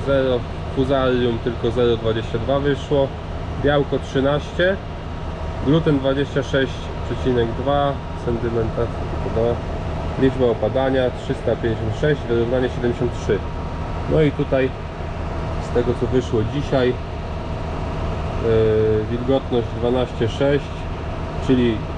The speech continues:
e, mniejsza, gęstość siedemdziesiąt siedem, gdzie tu była gęstość?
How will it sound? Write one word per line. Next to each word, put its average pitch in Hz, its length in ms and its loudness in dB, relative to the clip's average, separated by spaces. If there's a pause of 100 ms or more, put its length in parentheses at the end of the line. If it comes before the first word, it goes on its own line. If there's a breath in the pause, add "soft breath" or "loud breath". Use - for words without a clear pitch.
e, 107 140 2
mniejsza, 127 760 2 (680)
gęstość 123 500 2 (100)
siedemdziesiąt 117 580 0 (140)
siedem, 123 360 2 (1900)
gdzie 98 100 2
tu 101 160 -4
była 101 120 2
gęstość? 101 560 0